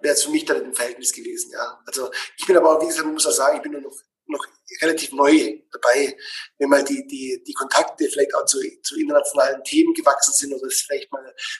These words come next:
äh, du, du, du, du weißt, dass da unten mit dem System trainiert wird, äh, ähnlich wie ein U S P, äh, wo, wo es mal interessant wäre, das anzuschauen, sich da mal, äh, Gespräche zu führen und so weiter.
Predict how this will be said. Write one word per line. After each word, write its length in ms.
äh, 60
du, 140
du, 200
du, 260
du 120
weißt, 300
dass 180
da 140
unten 340
mit 140
dem 80
System 480
trainiert 400
wird, 420
äh, 320
ähnlich 240
wie 100
ein 140
U 80
S 160
P, 240
äh, 260
wo, 200
wo 80
es 100
mal 80
interessant 340
wäre, 100
das 100
anzuschauen, 540
sich 160
da 100
mal, 160
äh, 480
Gespräche 500
zu 120
führen 180
und 120
so 80
weiter. 280